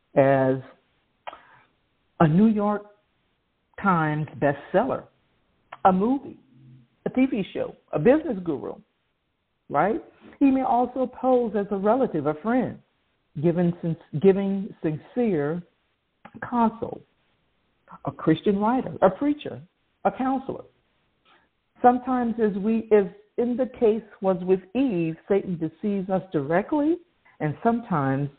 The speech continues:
he uses other people as instruments of deception.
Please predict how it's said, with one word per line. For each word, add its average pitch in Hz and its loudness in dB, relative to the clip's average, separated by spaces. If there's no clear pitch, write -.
he 190 4
uses 147 2
other 139 0
people 123 -2
as 117 0
instruments 113 -4
of 110 -4
deception. 175 -2